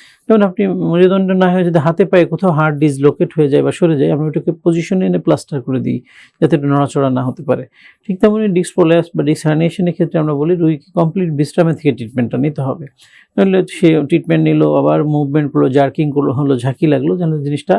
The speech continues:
আবার পূর্বের জায়গায় ফিরে যায়। So এটা আবার স্টেবল করে এক জায়গায় সেটেল করা যায় না। তো এরকমভাবে দেখা যায় যে রোগ ভেদে তার ট্রিটমেন্টে ভেরিয়েশন থাকে এবং আপনি যেটা বললেন তার কখনো বিশ্রামের পাশাপাশি ফিজিওথেরাপি, এক্সারসাইজ, কখনো হয়তো তার, আহ, অন্যান্য যে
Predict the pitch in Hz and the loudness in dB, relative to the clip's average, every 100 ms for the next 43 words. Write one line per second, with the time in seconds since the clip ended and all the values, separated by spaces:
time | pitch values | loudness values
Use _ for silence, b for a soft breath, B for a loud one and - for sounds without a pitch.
0 | 226 139 151 160 170 147 135 123 - 143 | 0 -2 -2 -2 0 0 0 -2 -2 -4
1 | - 143 143 B B B - 208 185 180 | -4 -6 -10 B B B 2 4 4 2
2 | 151 147 156 - 175 156 156 147 156 139 | 2 0 -2 0 2 2 0 0 0 0
3 | 127 131 135 - 160 139 - 127 120 131 | 0 -2 -2 -2 -4 -2 -2 -4 -4 -6
4 | - 170 _ B B B - - 196 202 | -8 -14 _ B B B 0 4 4 2
5 | 240 208 185 139 170 175 160 160 160 156 | 0 0 2 2 0 -2 -2 -2 -2 -2
6 | 139 165 175 156 131 139 131 185 _ _ | 0 2 2 0 0 0 0 -2 _ _
7 | - 139 127 131 - 147 135 139 139 143 | -2 -2 -2 -4 -2 -2 0 0 0 0
8 | 160 151 147 151 196 160 143 - 135 139 | -4 -6 -6 -4 -4 -2 -4 -4 -4 -4
9 | 131 135 151 147 151 127 147 143 139 139 | -2 -2 -2 -2 -4 -2 -2 -2 -2 -4
10 | 139 - 151 147 143 147 143 127 127 139 | -6 -2 0 0 -4 -4 -6 -6 -8 -4
11 | 139 147 143 139 139 131 151 - 151 135 | -4 -4 -6 -2 -2 -2 -4 -4 -4 -4
12 | 131 - b b b - 151 165 143 135 | -4 -10 b b b -2 0 0 -2 -4
13 | 135 131 131 b b _ 151 135 131 131 | -6 -8 -10 b b _ -2 0 -2 -4
14 | - - - - - - 165 156 151 139 | -6 -10 -14 -14 -6 0 2 2 0 0
15 | 143 | 0